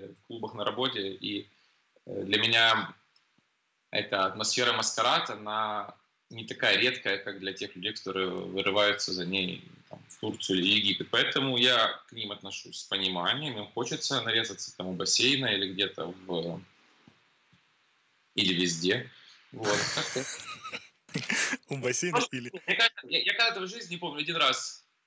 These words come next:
Speaker 1: какой-то был праздник, и мы собрались, э, с двоюродными братьями, сестрами где-то, по-моему, в час или в два дня.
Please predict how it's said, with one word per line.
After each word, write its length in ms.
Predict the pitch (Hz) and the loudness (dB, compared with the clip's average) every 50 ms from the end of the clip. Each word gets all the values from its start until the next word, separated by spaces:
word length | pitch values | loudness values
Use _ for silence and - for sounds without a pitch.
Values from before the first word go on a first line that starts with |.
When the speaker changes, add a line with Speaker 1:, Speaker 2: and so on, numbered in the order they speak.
| _ _ _ _ - | _ _ _ _ -20
Speaker 1:
какой-то 340 | - _ 123 123 120 120 113 | -14 _ -8 -6 -6 -6 -6
был 360 | 110 117 113 107 101 104 - _ _ _ _ _ _ _ _ _ _ _ _ _ _ _ _ _ _ _ _ _ _ _ _ _ _ _ _ _ _ _ _ _ _ | -6 -6 -6 -6 -6 -8 -12 _ _ _ _ _ _ _ _ _ _ _ _ _ _ _ _ _ _ _ _ _ _ _ _ _ _ _ _ _ _ _ _ _ _
праздник, 600 | - 123 143 165 196 208 202 165 156 127 110 - - - - - _ _ _ | -4 0 2 2 2 2 0 -2 -4 -6 -8 -10 -14 -16 -18 -20 _ _ _
и 60 | - | -14
мы 180 | 117 147 185 202 | -8 -6 -4 -2
собрались, 1120 | - - - - - 123 131 143 151 156 156 147 - - - - - - - - - - - | -2 -2 -2 -2 -2 -2 -2 -2 0 0 0 0 0 -2 -2 -2 0 0 2 2 2 2 0
э, 500 | - 117 113 113 110 107 104 104 104 107 | 0 -2 0 2 2 4 4 2 2 -2
с 120 | 110 107 | -4 -6
двоюродными 500 | 107 110 117 120 120 113 110 110 107 110 | -6 -4 -2 0 0 0 -2 -2 -2 0
братьями, 440 | 104 - 165 202 208 - - 120 120 | 0 2 2 0 0 0 -2 -4 -2
сестрами 680 | 123 - - 185 196 185 - - 131 123 117 110 104 - - _ _ _ _ _ - | -2 0 0 -2 -2 -2 -2 -2 -2 -2 0 -4 -4 -6 -10 _ _ _ _ _ -14
где-то, 280 | - 110 127 127 123 | -10 -10 -10 -10 -8
по-моему, 240 | 123 135 123 123 120 | -8 -6 -6 -4 -4
в 60 | 120 | -2
час 420 | - - - 151 156 156 - - - | 0 2 2 2 2 2 2 0 0
или 160 | 117 113 110 | 0 -2 -2
в 60 | 104 | 0
два 140 | 107 120 120 | 0 0 0
дня. 500 | 120 117 110 104 98 92 85 80 - | 0 0 0 2 2 2 2 0 -4